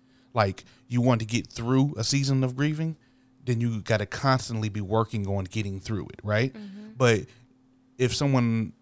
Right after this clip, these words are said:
Speaker 1: is grieving and then they continue to grieve for the rest of their life, that's no longer a hardship. Because that, there's no end zone anymore. And I believe that today in society, um,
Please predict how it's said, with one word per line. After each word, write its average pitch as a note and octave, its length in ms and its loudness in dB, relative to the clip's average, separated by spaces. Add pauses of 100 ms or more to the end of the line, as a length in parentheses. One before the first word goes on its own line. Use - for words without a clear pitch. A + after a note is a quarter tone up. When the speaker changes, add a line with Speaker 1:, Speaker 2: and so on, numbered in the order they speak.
(180)
Speaker 1:
is A2 180 -6
grieving G#2 600 0 (300)
and A#2+ 120 -2
then A#2+ 140 4
they A#2 100 4
continue A#2+ 340 0
to G#2+ 100 -2
grieve A#2 280 0
for A2+ 100 -4
the G#2 40 -2
rest A2 280 0
of G#2+ 40 0
their G2+ 80 0
life, A2 220 4
that's A2+ 220 -4
no A#2+ 120 0
longer G#2+ 280 0
a F2+ 80 -4
hardship. G#2+ 460 0 (840)
Because A2 200 -2
that, A2+ 280 4
there's A2+ 220 4
no A2 180 2
end C3+ 220 2
zone F#2+ 260 -2
anymore. F2+ 400 -6
And G2 120 -4
I G2+ 140 0
believe G#2 460 0
that F#2+ 160 -2
today A2+ 420 0
in G2+ 120 -2
society, G#2 520 0 (520)
um, F#2+ 480 2